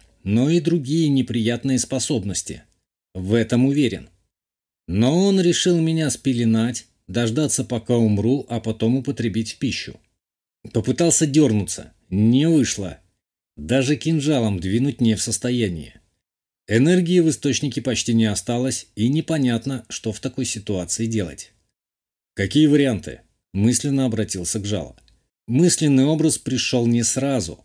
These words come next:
спустя чуть ли не минуту. Дух дракона предложил ударить по паутине электрическим разрядом, чтобы на миг ослабить путы.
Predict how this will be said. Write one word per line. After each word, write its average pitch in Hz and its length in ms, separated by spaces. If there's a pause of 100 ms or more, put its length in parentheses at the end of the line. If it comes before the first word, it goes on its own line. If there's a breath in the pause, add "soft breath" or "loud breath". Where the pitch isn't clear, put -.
(120)
спустя 131 500
чуть 131 300
ли 139 80
не 135 140
минуту. 131 540 (640)
Дух 160 340
дракона 165 500
предложил 139 560
ударить 127 440
по 113 100
паутине 123 680
электрическим 131 840
разрядом, 117 640 (580)
чтобы 123 340
на 113 160
миг 127 280
ослабить 120 560
путы. - 360